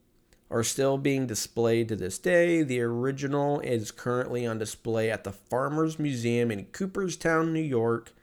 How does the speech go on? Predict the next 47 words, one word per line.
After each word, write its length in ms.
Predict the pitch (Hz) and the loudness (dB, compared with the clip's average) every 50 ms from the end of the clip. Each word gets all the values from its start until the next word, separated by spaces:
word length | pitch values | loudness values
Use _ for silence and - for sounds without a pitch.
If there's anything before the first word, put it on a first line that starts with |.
| _ _ _ _ _ _ _ _ _ _ _ _ _ _ _ _ _ _ _ _ _ _ - | _ _ _ _ _ _ _ _ _ _ _ _ _ _ _ _ _ _ _ _ _ _ -4
and 100 | - 117 | -2 -2
the 80 | 120 | -2
copied 400 | 117 - 123 127 127 123 127 120 | 0 2 4 4 4 4 2 0
one 280 | 117 120 123 123 127 123 | 0 0 2 2 2 2
is 120 | 123 117 | 2 2
on 120 | 117 107 110 | 0 0 0
display 360 | 113 101 - - - 113 110 | -2 -4 -4 0 0 2 2
at 80 | 107 - | 0 -2
the 80 | - | -6
Fort 340 | - - - 113 113 113 113 | -10 -4 0 0 0 0 0
Museum 520 | 117 113 107 101 101 104 107 107 104 101 | -4 -6 -6 -4 -4 -4 -2 -2 -2 -4
in 80 | 101 95 | -4 -6
Frontier 480 | 92 - 107 104 98 101 - 101 98 92 | -6 -4 -4 -4 -6 -6 -6 -6 -6 -4
Village 420 | 90 101 101 98 98 98 92 95 | -4 -2 -2 -2 -2 -2 -4 -6
in 120 | 95 95 | -6 -8
Fort 500 | 92 - - - 127 127 123 - - 107 | -10 -10 -6 -2 -2 -2 -2 -4 -6 -6
Dodge, 480 | 95 110 107 107 107 104 107 110 107 107 - - | -2 0 0 2 2 2 0 -2 -4 -6 -6 -4
Iowa. 480 | 95 98 98 98 95 87 80 73 76 - - - | -2 -2 0 0 -2 -4 -6 -10 -14 -16 -14 -10
Weird. 260 | 92 87 95 110 110 | -6 -4 -2 -2 -2
Is 60 | 107 | -4
that 160 | 104 107 - - | -6 -6 -6 -4
where 100 | 110 107 | -4 -4
they 140 | 104 107 | -4 -4
were? 340 | 107 104 101 98 92 95 - - _ _ _ _ - | -2 -2 0 0 -2 -2 -6 -14 _ _ _ _ -10
Why 160 | - 98 110 | -6 -6 -6
Iowa? 500 | 113 - 98 117 127 113 92 - 76 - - | -4 -4 -2 -2 0 -2 -2 -4 -8 -10 -8
I'm 140 | 117 117 101 | -6 -6 -6
just, 140 | 101 - | -4 -4
like, 120 | 90 87 - | -6 -6 -6
going 280 | - 90 92 92 90 | -6 -6 -4 -4 -4
down 200 | 90 90 87 87 | -4 -4 -4 -6
a 60 | 87 90 | -6 -8
fucking, 360 | - - 90 90 90 - 92 | -8 -8 -8 -8 -6 -6 -6
I'm 60 | 101 | -6
like, 180 | 98 - - - | -8 -8 -8 -8
"Iowa 440 | 180 247 294 311 247 127 101 104 | -6 -4 0 0 2 2 2 2
is 100 | 107 107 | 0 0
in 120 | 120 131 139 | -2 -2 -4
the 60 | 135 | -2
Midwest." 760 | 139 151 170 175 190 160 175 196 196 139 82 - - - - - _ _ _ _ - | -2 -2 -2 -2 -2 -4 -2 -2 -2 -2 -4 -6 -10 -16 -18 -20 _ _ _ _ -10
Slipknot's 640 | - - - 220 247 240 - 165 131 110 - - - | -8 0 6 6 6 6 6 2 -2 -2 -2 -6 -8
from 180 | - - 90 90 | -6 -6 -6 -6
there. 260 | 92 90 80 - - - | -6 -8 -8 -6 -6 -2
<laughs> 60 | - - | 4 8
I 140 | 220 170 | 10 10
just 260 | 165 139 135 135 123 - | 10 10 6 0 0 2
fucking, 380 | - 120 117 113 113 104 101 | 2 2 2 2 2 -2 -2